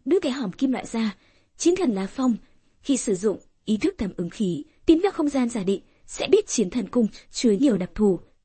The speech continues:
Cảm ơn." La Phong cười tiếp nhận, ngón tay xẹt qua khóa mã, tạch, hòm kim loại mở ra, để lộ bên trong, mũ giáp màu xanh sẫm. Thực là quen thuộc, La Phong thầm nghĩ. "Các vị, tạm biệt."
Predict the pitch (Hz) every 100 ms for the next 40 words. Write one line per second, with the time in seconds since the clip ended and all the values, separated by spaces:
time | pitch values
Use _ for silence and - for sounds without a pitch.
0 | _ 220 240 254 226 208 - _ _ 277
1 | 302 311 294 233 175 294 254 226 - -
2 | _ _ - 302 262 311 311 277 277 220
3 | - 240 202 196 220 185 285 - _ _
4 | 233 208 _ _ _ 277 190 - 214 202
5 | - 185 175 - 214 202 - _ _ _
6 | 202 185 190 202 226 - 240 214 - _
7 | - 285 302 370 - 247 190 - 202 -
8 | 190 330 - _ _ _ - 330 311 349
9 | 349 - 202 233 277 - 294 262 233 165
10 | 165 285 320 _ _ _ 403 - 247 -
11 | 170 - _ - 240 180 196